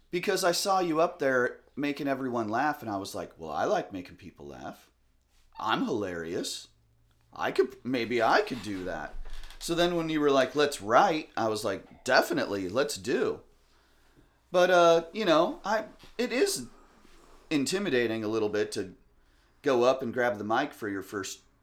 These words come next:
try at it. I practiced so much. Once we decided that, okay, this day, Tuesday, at the TikTok Tavern, they have an open mic night. It starts at, like, eight thirty.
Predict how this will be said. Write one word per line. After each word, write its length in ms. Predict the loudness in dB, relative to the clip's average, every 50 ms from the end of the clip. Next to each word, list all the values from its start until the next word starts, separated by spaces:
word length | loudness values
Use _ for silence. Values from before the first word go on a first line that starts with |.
| _ _
try 360 | -6 -2 0 2 2 2 0
at 200 | -2 -4 -6 -8 -10
it. 140 | -12 -14 _ _ _ _ _ _ _ _ _ _ _ _ _ _ _ _ _ _ _ _ _ _ _ _ _
I 160 | 0 0 0 0 -4 -14 _ _
practiced 640 | -4 0 2 2 2 0 -2 -8 -8 -8 -10 -10 -10
so 360 | -10 -10 -6 -4 -4 -4 -4
much. 460 | -4 -4 -4 -4 -4 -6 -10 -16 -16 _ -4
Once 320 | 2 2 2 4 2 -2 -4
we 140 | -4 -2 -2
decided 600 | -2 -2 0 0 2 2 2 2 2 -2 -2 -2
that, 320 | -2 -2 -2 -2 -6 -8 -20 _ _ _ _ _ _
okay, 440 | -2 -2 0 0 0 0 0 -2 -6 -10 _ _ _ _ _ _ _ _ _ _ _ _ _ _ _ _ _ _ _ _ _ _ _
this 260 | -2 -2 0 0 0 -2
day, 460 | 0 0 2 2 2 0 0 -4 -10 -16 _ _
Tuesday, 680 | -8 -6 -4 -4 -6 -6 -6 -4 -6 -6 -6 -10 -16 _ _ _ _ _ _ _ _
at 140 | -4 -4 -4
the 60 | -6 -12
TikTok 640 | -10 -4 -4 -2 -4 -4 -2 0 2 2 2 0
Tavern, 500 | -2 -2 0 0 0 -2 -4 -10 -14 -16 -20 _ _ _ _ _ _ _ _ _ _ -8
they 160 | -6 -4 0
have 180 | 0 0 0
an 80 | 0 0
open 280 | 0 -2 -2 -2 -4 0
mic 280 | 0 0 0 -2 -6
night. 280 | -12 -12 -12 -12 -14 -18 _ _ _ _ _ _ _ _ _ _ _
It 140 | -12 -10 -8
starts 420 | -8 -2 2 2 2 2 2 -2 -4
at, 140 | -4 -2
like, 280 | 0 -2 -2 -2 -6 -6 _
eight 260 | -4 -4 -4 -6 _
thirty. 420 | -2 -2 0 0 -2 -6 -10 -16